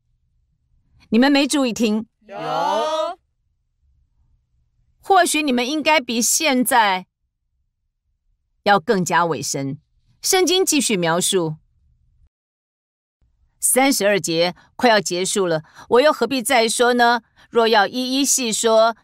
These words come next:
Speaker 1: 基甸、巴拉、参孙、耶弗他、大卫、撒母耳和众先知的事，时候就不够了。他们因着信制服了敌国，行了公义，得了应许，堵了狮子的口，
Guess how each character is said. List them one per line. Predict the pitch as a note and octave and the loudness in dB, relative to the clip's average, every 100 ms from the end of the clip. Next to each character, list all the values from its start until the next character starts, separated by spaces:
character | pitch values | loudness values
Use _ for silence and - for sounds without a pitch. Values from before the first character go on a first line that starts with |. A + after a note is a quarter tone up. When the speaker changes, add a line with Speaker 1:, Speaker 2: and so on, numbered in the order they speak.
| _ | _
Speaker 1:
基 | - C#4 D4 | -6 -2 -2
甸、 | C4 A#3+ F#3 | 0 0 0
巴 | - A3+ A#3 | 0 2 4
拉、 | A#3+ A#3 A3 - | 2 2 0 -8
参 | - - A3+ | -10 -4 -4
孙、 | A#3+ A#3+ A#3+ A3 _ _ | 0 0 0 -6 _ _
耶 | - A3 B3+ | -2 2 0
弗 | A3+ | -2
他、 | B3 A3 A#3 A3 _ | 0 2 2 -2 _
大 | - A#3 G3+ | 0 2 2
卫、 | G3 F#3 F3 _ - | 2 0 -4 _ -8
撒 | - C#4 C#4+ | 0 2 2
母 | A3 | 2
耳 | G#3+ F3+ D#3+ - _ _ _ _ _ _ _ _ - | 2 2 -2 -12 _ _ _ _ _ _ _ _ -2
和 | A3 | 0
众 | A3+ C4+ | 2 2
先 | C4 B3+ C4+ | 2 2 0
知 | C4 | 0
的 | A3+ G#3 | 0 2
事， | - A3+ G3+ | 2 0 0
时 | - A#3+ | 0 0
候 | B3+ G#3+ | 2 0
就 | G#3 | 0
不 | F3 F3 | -4 -4
够 | D#3+ G3 E3+ | 0 2 2
了。 | D#3 - - | -2 -4 -4
他 | A#3+ | 0
们 | C4+ B3+ | 0 0
因 | F4 F#4+ | 0 0
着 | C#4 | 2
信 | C4+ C#4 B3 A3 - _ - | 0 0 -2 -6 -12 _ -4
制 | D4 B3+ | 0 0
服 | - | 0
了 | G3+ G#3+ | 0 0
敌 | F3 A3 A3+ | -2 -4 -2
国， | G#3+ G#3 A3 - - | 2 2 2 -4 -8
行 | - C4+ D#4 | -2 0 2
了 | C#4 | 2
公 | C#4+ C#4 C#4 | 2 2 0
义， | C4 G#3+ F3 _ _ _ _ | -2 -4 -8 _ _ _ _
得 | A3+ C#4+ | 2 4
了 | D4 | 2
应 | A#3+ D4 A#3+ | 2 0 0
许， | A3 G#3 F#3+ F3 - - | 0 -2 -2 -4 -8 -4
堵 | C#4 | 0
了 | C#4 C#4 | 2 2
狮 | - D#4+ C#4+ | 2 -2 -2
子 | B3 | -2
的 | G#3+ | -2
口， | G#3 F#3 F3 | 0 0 0